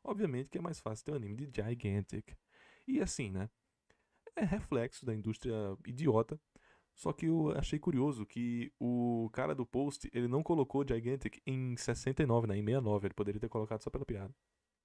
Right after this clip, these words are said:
Mujina Into the Deep. Mujina Into the Deep tem, tipo, vinte capítulos. Como é que você vai adaptar essa merda? Como você vai adaptar uma série de ação em vinte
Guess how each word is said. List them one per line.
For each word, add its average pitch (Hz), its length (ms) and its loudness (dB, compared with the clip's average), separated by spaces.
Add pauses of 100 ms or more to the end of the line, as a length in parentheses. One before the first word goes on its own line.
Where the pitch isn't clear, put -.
(1900)
Mujina 135 520 2
Into 160 240 0
the 123 120 -4
Deep. 143 480 8 (1120)
Mujina 226 320 8
Into 202 180 2
the 160 120 2
Deep 135 420 -4 (480)
tem, 147 140 0
tipo, 123 400 -6
vinte 131 280 -4
capítulos. 127 540 2
Como - 160 0
é - 20 0
que - 60 -2
você 127 80 2
vai 139 120 4
adaptar 135 360 2
essa 131 220 2
merda? 113 580 4 (640)
Como 135 320 4
você 123 140 -2
vai 120 100 2
adaptar 117 320 -2
uma 120 80 -2
série 131 240 0
de 123 80 -2
ação 131 400 -2
em 113 180 -4 (140)
vinte 139 320 -6